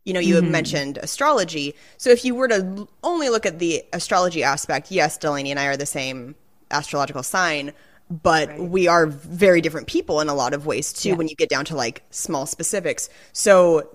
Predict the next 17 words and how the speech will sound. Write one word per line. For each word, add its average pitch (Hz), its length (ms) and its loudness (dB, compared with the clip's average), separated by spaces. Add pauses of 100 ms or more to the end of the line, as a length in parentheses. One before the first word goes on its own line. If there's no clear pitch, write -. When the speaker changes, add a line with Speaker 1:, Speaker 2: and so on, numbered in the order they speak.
(260)
Speaker 1:
my 175 160 -4
answer 208 300 0
to - 160 -6
you, 208 40 2
Delaney, 160 320 0
is 151 160 -2
no. 160 300 4
When 143 240 -4
she - 160 -4
was 175 200 0
giving 175 260 0
Speaker 3:
Yeah. 165 60 -2
Speaker 1:
your 160 100 -4
reading, 170 320 -2 (160)
I 165 140 4
was 180 140 2
like, 160 260 2